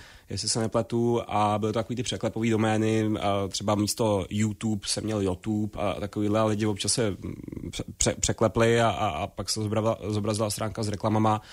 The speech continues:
a docela to slušně neslo, ale, eh, pak jsem si uvědomil, že to jako v podstatě netvořím skoro žádnou hodnotu a, a tak jsem to rychle prodal. Začal jsem vymýšlet, jak, jak udělat něco, co by opravdu dávalo smysl.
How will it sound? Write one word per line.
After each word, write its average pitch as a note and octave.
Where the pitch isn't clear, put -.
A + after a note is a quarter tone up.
a G2
docela D3
to C#3+
slušně C3
neslo, B2
ale, A2+
eh, -
pak A#2
jsem B2+
si C3
uvědomil, B2
že A#2
to C3
jako A#2+
v -
podstatě A#2+
netvořím A2+
skoro A#2
žádnou A2+
hodnotu A2+
a, A2+
a G#2+
tak G2+
jsem G#2+
to A#2
rychle A2
prodal. G#2+
Začal G#2+
jsem G#2+
vymýšlet, G#2
jak, G#2+
jak G#2
udělat G#2
něco, G2+
co G#2
by G#2
opravdu G2+
dávalo G#2
smysl. -